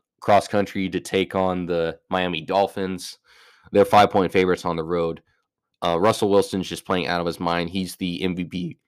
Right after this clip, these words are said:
M V P front runner right now by a mile. He's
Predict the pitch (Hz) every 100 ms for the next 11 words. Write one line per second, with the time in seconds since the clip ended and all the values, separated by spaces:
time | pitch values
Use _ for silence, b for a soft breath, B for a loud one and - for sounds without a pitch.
0 | _ 107 98 - 92 - 101 - 95 92
1 | 82 67 87 82 80 82 87 92 90 92
2 | _ _ _ _ _ _ 92 92 87 -
3 | -